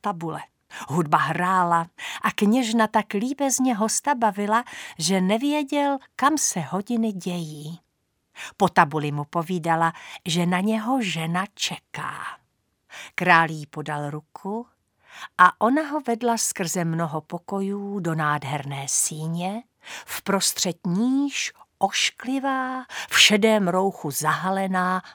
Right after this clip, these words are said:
baba stála. „Aha, Tarajdo,“ řekla kněžna. Já tě dala zavolat, abys, je-li to v tvé moci,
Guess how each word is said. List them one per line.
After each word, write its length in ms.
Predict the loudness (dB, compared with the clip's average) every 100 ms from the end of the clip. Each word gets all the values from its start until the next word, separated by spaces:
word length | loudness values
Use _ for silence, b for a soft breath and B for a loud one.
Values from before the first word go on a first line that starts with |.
| B
baba 560 | -6 2 2 2 -4 -2
stála. 680 | -2 -2 -6 -10 -10 -12 -14 _ _ _ _ _ _ B B B B _ -8
„Aha, 240 | -4 -4 0
Tarajdo,“ 420 | 2 4 2 -2 -6 _ _ _ _ _ -8
řekla 340 | -6 -6 -10 -10
kněžna. 540 | -8 -8 -8 -12 -14 -16 _ _ _ B B B B B B B B 4
Já 240 | 6 6
tě 140 | 2
dala 260 | 2 4 4
zavolat, 520 | 4 2 2 2 0 -2 _ -20 -14 B B
abys, 560 | 2 2 2 0 -2 -2
je-li 340 | 0 2 2 0
to 140 | -4
v 140 | -6
tvé 300 | -6 -2 -2
moci, 640 | 0 -4 -4 -6 -6 -6